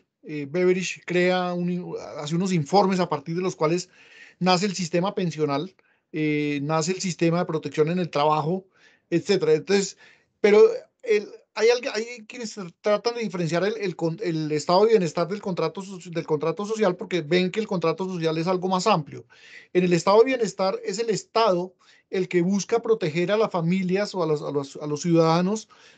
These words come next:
de unos riesgos específicos que están muy asociados con el trabajo, la salud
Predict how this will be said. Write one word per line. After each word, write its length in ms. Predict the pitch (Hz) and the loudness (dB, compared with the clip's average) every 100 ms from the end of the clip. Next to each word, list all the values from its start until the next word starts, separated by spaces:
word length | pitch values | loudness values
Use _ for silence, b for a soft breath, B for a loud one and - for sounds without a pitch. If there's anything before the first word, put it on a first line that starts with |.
| _ | _
de 120 | 165 | 4
unos 320 | 175 190 220 | 6 8 6
riesgos 480 | 220 233 226 220 233 | 6 6 6 4 -10
específicos 880 | 226 _ 160 - 240 226 - 180 175 | -12 _ -8 -8 -14 -16 -6 -6 -6
que 80 | 180 | -8
están 260 | 165 165 | -6 -4
muy 140 | 190 208 | 0 2
asociados 680 | 226 208 175 160 170 202 - b b b b _ | 2 -2 -2 0 0 -2 -14 b b b b _
con 160 | 180 | -2
el 120 | 170 | -2
trabajo, 640 | 151 165 165 175 165 214 214 _ _ | 0 2 4 2 0 -6 -10 _ _
la 240 | 170 160 | -4 -4
salud 460 | 151 147 165 208 | -2 -2 0 0